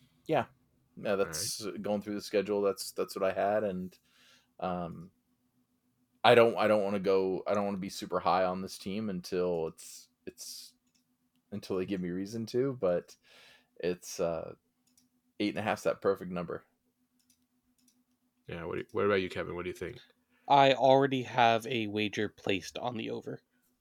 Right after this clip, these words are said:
Speaker 3: Um,
Speaker 2: Oh,
Speaker 3: I,
Speaker 2: okay.
Speaker 3: I am in pound the over mode on that. Uh, I think that that's, I think that that's low.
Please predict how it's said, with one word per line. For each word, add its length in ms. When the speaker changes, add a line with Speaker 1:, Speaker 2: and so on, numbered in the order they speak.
Speaker 3:
Um, 480
Speaker 2:
Oh, 60
Speaker 3:
I, 260
Speaker 2:
okay. 240
Speaker 3:
I 200
am 180
in 200
pound 460
the 120
over 260
mode 220
on 160
that. 240
Uh, 420
I 140
think 300
that 200
that's, 500
I 100
think 160
that 100
that's 240
low. 300